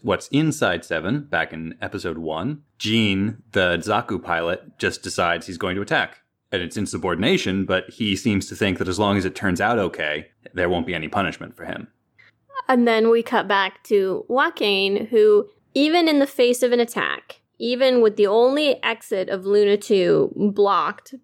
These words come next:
Speaker 2: by a disabled ship, no amount of reasonable persuasion from a bunch of underlings and civilians will convince him.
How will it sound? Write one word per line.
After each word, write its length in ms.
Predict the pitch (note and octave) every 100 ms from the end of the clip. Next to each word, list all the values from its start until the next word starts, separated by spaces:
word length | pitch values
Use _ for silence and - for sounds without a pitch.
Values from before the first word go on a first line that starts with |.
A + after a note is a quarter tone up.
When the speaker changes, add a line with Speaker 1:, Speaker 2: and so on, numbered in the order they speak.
| -
Speaker 2:
by 300 | D#4 G3+ F#3+
a 100 | F#3
disabled 560 | F#3 - A#3+ B3+ A#3 -
ship, 380 | - - - _ _ _ _ _ _ - -
no 460 | A3 A3+ A#3 B3 B3+
amount 340 | C4 B3 A#3
of 120 | G#3+
reasonable 680 | F#3+ G#3 G#3+ A3 A3 G#3 G3+
persuasion 960 | G3+ A3+ - F4+ F4+ D#4+ B3 A#3+ A#3 -
from 220 | A3+ G#3
a 40 |
bunch 200 | G#3 G3+
of 100 | G#3
underlings 440 | G3+ G#3 G3+ G3+ G3+
and 80 | G3+
civilians 520 | G#3 A#3 C#4 B3+ A3+
will 100 | G#3
convince 440 | G#3 G#3 A3+ A#3+
him. 300 | A3 - F#3